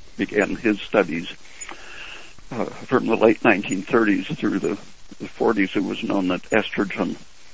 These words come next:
is an abortifacient. It kills the embryo, uh, either at the time of implantation or any time later when it becomes the dominant influence. And,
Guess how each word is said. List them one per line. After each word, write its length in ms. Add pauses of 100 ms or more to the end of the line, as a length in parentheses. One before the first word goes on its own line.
(480)
is 200
an 100
abortifacient. 1080 (180)
It 180
kills 500
the 220 (560)
embryo, 600 (480)
uh, 40 (300)
either 380 (400)
at 180
the 80
time 280
of 160
implantation 960 (240)
or 240 (580)
any 180
time 360
later 480
when 160
it 160
becomes 400 (500)
the 120
dominant 580 (220)
influence. 640 (1040)
And, 280